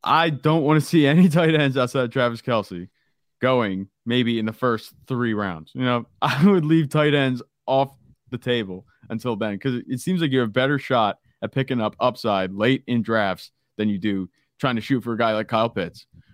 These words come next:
or taking Mark Andrews this season. You know, none of these guys are consistent enough to be drafted up there with Kelce, and there's no reason to be taking them over other receivers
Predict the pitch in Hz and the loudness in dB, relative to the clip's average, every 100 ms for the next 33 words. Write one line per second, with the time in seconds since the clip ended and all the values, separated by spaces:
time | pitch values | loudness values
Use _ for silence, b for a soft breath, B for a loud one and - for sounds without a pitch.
0 | - 107 117 120 117 113 101 90 87 87 | -10 -4 -2 0 0 0 -2 -4 -8 -14
1 | - 90 82 85 - _ - 117 110 127 | -10 -10 -8 -12 -14 _ -2 0 2 4
2 | 139 135 131 127 120 117 113 117 110 127 | 4 2 2 0 -2 -4 -6 -8 -6 -6
3 | 110 110 101 98 95 - 113 98 120 110 | -4 -6 -4 -4 -4 -6 -6 -2 0 0
4 | 107 101 104 113 107 98 101 92 95 101 | 0 -4 -4 -4 -4 -4 -6 -6 -6 -6
5 | 104 101 120 123 113 110 107 113 117 101 | -6 -2 0 2 0 -2 -4 -2 -4 -2
6 | 107 120 101 110 113 110 131 123 110 104 | 0 0 -2 -2 0 2 2 0 -2 -4
7 | 92 92 - | -6 -6 -12